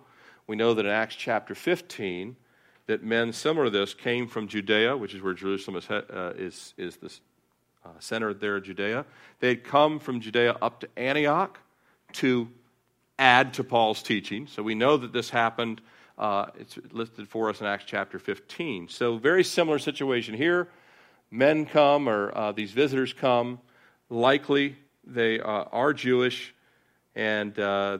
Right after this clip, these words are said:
they come essentially as teachers. Say, "Hey, we've heard you guys have come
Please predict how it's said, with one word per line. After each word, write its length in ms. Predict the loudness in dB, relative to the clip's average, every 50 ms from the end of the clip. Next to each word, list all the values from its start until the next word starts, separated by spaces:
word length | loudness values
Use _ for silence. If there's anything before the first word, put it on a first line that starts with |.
| -4 0
they 180 | 0 0 0
come 500 | 0 -2 -2 -2 -2 -2 -2 -6 -10 -14 -16 _ -14 -12
essentially 560 | -10 -6 -2 -2 -2 -2 -2 -4 -2 -2 -2
as 140 | -2 -4 -8
teachers. 880 | -14 -12 -8 -4 -4 -4 -4 -4 -4 -6 -4 -4 -6 -6 -8 -10 -14 -16 -20 _ _ _ _ _ _ _ _ _ _ _ _ _ _ _ _ _ _ _ _ _ _ _ _ _ _ _ _ _ _ _ _ _ _ _ 0
Say, 120 | 0 2
"Hey, 320 | 2 4 4 6 6 6 6
we've 280 | 6 4 2 2 -4 -2
heard 280 | 0 2 4 4 4 2
you 100 | 0 2
guys 420 | 6 6 8 8 8 6 4 2
have 180 | 0 -2 -2 -2
come 480 | 0 0 2 2 2 -2 -4 -8 -10